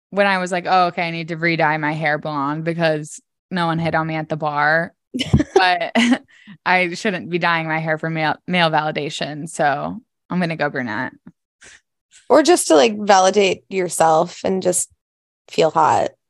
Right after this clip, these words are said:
Speaker 2: You're gonna go, wait, you're gonna go brunette? Oh my God.
Speaker 1: Well, like, I, okay, so I thought I could, I've talked about this a lot, but I thought I could just grow out my roots and I was like, "It'll all be fine and dandy."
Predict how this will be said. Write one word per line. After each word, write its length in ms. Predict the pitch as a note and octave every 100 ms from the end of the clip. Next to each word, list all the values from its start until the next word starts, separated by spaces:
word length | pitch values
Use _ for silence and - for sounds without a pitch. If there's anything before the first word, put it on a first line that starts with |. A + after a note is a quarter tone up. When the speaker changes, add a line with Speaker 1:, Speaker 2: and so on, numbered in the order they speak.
| _
Speaker 2:
You're 140 | A#3 D#4+
gonna 80 | G4
go, 80 |
wait, 260 | C4+ C4+ F3
you're 160 | F3 A#3
gonna 140 | D4+
go 100 | C#4
brunette? 380 | G#3+ F3 D#3+ -
Oh 60 | C4
my 100 | B3
God. 280 | C4+ G#3 A#3+ _ _ _ _ _ _ -
Speaker 1:
Well, 480 | C4 C4+ C4 - - _ _ _ -
like, 280 | B3 C#4 -
I, 240 | B3+ C4+ -
okay, 360 | A3+ A#3 G3+ E3+
so 140 | - B3
I 100 | B3
thought 300 | B3+ C#4 E4+
I 100 | D#4
could, 200 | C4+ A#3+
I've 120 | G#3+
talked 220 | C4+ C4+
about 100 | B3
this 120 | G#3
a 60 | E3+
lot, 260 | C#3+ A2 G#3
but 80 |
I 120 | G#3 G#3 - -
thought 180 | A3+
I 100 | C#4+
could 160 | D4 C#4+
just 200 | A#3 F3
grow 240 | F#3 F3+ F3
out 180 | F3
my 100 | F3
roots 680 | E3 D#3+ D#3 D#3+ E3 - -
and 80 | E3
I 60 | D#3+
was 120 | D#3+
like, 200 | E3 E3
"It'll 140 | - F#3+
all 140 | F3+
be 140 | E3+ E3+
fine 280 | E3+ E3
and 140 | D#3 D#3
dandy." 580 | D#3 D3+ D#3 D#3 D#3+